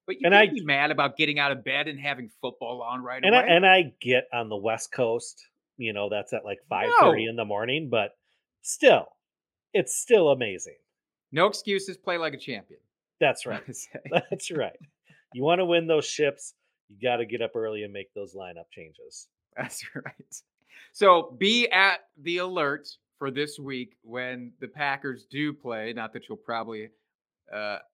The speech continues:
Speaker 1: well, I mean, keep an eye on, like, Aaron Jones and, and
Speaker 2: Mm-hmm.
Speaker 1: A J Dillon. And the Giants side, keep an eye on Saquon Barkley. So literally just your running backs. Keep an eye out
Speaker 2: Yeah.
Speaker 1: for any injury alerts that pop up for the running backs in case you have to make a swap.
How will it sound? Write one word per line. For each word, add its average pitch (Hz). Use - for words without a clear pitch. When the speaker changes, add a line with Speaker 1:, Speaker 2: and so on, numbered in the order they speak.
Speaker 1:
well, 107
I -
mean, 107
keep 139
an 135
eye 127
on, 123
like, 117
Aaron 110
Jones 101
and, 92
and 123
Speaker 2:
Mm-hmm. 104
Speaker 1:
A -
J 98
Dillon. 92
And 117
the 120
Giants 139
side, 120
keep 123
an 117
eye 110
on 107
Saquon 104
Barkley. 104
So 160
literally 320
just 220
your 190
running 139
backs. 104
Keep 294
an 285
eye 185
out 165
Speaker 2:
Yeah. 135
Speaker 1:
for 160
any 156
injury 151
alerts 131
that 123
pop 127
up 123
for 131
the 117
running 117
backs 107
in 110
case 117
you 117
have 110
to 110
make 107
a -
swap. 78